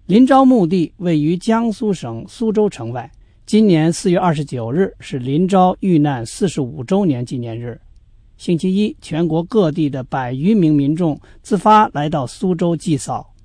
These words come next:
不过被早已等候在那里的大批苏州警方和便衣驱离。广州民权律师刘世辉星期一在网上发推说，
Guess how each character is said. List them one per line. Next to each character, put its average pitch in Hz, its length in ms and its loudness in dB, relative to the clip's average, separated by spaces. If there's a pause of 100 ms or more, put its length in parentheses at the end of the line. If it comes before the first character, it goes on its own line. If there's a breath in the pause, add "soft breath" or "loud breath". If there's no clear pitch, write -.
(380)
不 151 120 -4
过 156 200 0
被 147 200 -2
早 165 300 2
已 170 160 2
等 131 260 -4
候 180 220 -2
在 160 160 0
那 156 180 2
里 127 140 -6
的 139 100 -6
大 143 220 -2
批 156 220 -2
苏 233 260 -4
州 208 160 4
警 123 300 -4
方 202 260 0
和 156 140 -4
便 156 280 0
衣 196 220 0
驱 160 220 -4
离。 127 240 -8 (1400)
广 190 220 6
州 254 160 8
民 226 240 6
权 175 280 2
律 202 160 2
师 180 300 0
刘 170 220 4
世 196 120 -2
辉 233 320 2
星 185 240 -2
期 180 200 -2
一 190 240 2
在 156 240 -2
网 127 280 -6
上 131 300 -4
发 165 220 2
推 160 180 0
说， 156 320 -2